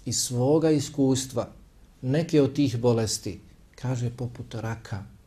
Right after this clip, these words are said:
poput raka, poput tromboze, poput infarkta, poput paralize i sličnih bolesti.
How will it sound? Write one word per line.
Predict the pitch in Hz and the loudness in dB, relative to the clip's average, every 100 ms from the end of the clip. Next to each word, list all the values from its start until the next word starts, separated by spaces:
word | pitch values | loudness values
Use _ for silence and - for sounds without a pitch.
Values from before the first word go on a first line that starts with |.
| _ - - - _ - - - | _ -20 -20 -20 _ -20 -20 -20
poput | - 131 135 127 | -16 -10 -8 -6
raka, | 107 98 - 107 - - - - _ _ _ | -6 -8 -12 -14 -18 -20 -20 -20 _ _ _
poput | - 127 135 127 | -8 -6 -6 -6
tromboze, | 117 110 101 110 110 101 104 98 - - - - - | -6 -6 -4 -4 -4 -4 -8 -8 -16 -20 -20 -20 -8
poput | 143 139 127 - - | -6 -4 -6 -8 -6
infarkta, | 123 120 120 110 - - - - - - - | -4 -2 -4 -6 -12 -18 -20 -20 -20 -20 -10
poput | - 151 156 - | -4 -2 -2 -4
paralize | - 117 113 110 123 139 120 110 - - - - - - - | -4 -4 -4 -4 0 0 0 -4 -8 -20 -20 -20 -20 -20 -16
i | 107 | -12
sličnih | - 139 - 147 123 | -10 -10 -10 -6 -4
bolesti. | 117 107 98 - - | -4 -6 -10 -12 -18